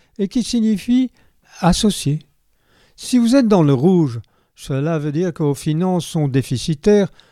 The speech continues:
ça, on ne le sait que trop bien. Mais pourquoi cette expression ? Parce que naguère, les déficits étaient rédigés à l'encre rouge dans les écrits comptables. Aujourd'hui, en Belgique, le président d'un machin, comme aurait dit De Gaulle,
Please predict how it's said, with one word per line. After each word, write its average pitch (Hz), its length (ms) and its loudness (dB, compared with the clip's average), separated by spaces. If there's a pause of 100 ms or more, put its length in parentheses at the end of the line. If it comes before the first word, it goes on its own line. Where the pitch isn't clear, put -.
(120)
ça, 156 520 -4 (100)
on 135 140 -4
ne 123 120 -2
le 123 160 -2
sait 156 260 -2
que 147 100 -2
trop 135 240 -2
bien. 117 260 -6 (120)
Mais 214 100 2
pourquoi 254 400 0
cette 170 220 -6
expression ? 123 600 -8 (680)
Parce - 220 -6
que 277 100 0
naguère, 240 540 2 (320)
les 156 100 -2
déficits 247 560 -4
étaient 185 300 0
rédigés 185 580 -2
à 151 60 0
l'encre 143 360 -2
rouge 214 560 2
dans 160 160 0
les 143 260 -4
écrits 135 260 -10
comptables. 117 680 -10 (600)
Aujourd'hui, 147 580 0
en 165 140 2
Belgique, 131 500 -2
le 147 140 0
président 135 580 -4
d'un 127 160 -2
machin, 127 560 -2
comme 143 220 -4
aurait 127 260 0
dit 135 220 -2
De 123 120 0
Gaulle, 175 380 2